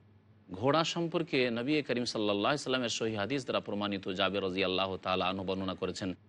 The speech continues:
যে নবী করিম সাল্লাল্লাহু আলাইহি ওয়াসাল্লাম ঘোড়ার গোশত খেতে অনুমতি দিয়েছেন, সুতরাং ঘোড়ার গোশত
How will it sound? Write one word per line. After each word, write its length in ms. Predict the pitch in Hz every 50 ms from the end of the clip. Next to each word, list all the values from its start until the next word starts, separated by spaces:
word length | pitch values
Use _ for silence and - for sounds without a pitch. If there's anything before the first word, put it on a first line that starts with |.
| - - - - - -
যে 120 | 104 104
নবী 260 | 101 107 110 123 131
করিম 220 | 123 - 107 104 104
সাল্লাল্লাহু 520 | - - 107 98 95 95 101 107 117 113
আলাইহি 180 | 110 110 127 143
ওয়াসাল্লাম 520 | 131 131 - 139 139 139 143 139 135 104
ঘোড়ার 360 | 90 101 104 104 104 101 98
গোশত 320 | 92 95 110 110 - - 117 104
খেতে 240 | - 110 107 - 127
অনুমতি 440 | 90 98 104 104 98 95 95 95 90
দিয়েছেন, 280 | 80 87 82 - 98
সুতরাং 420 | 92 - 117 107 117 110 110 110 92
ঘোড়ার 380 | 95 101 101 98 101 107 107
গোশত 320 | 104 101 98 101 - -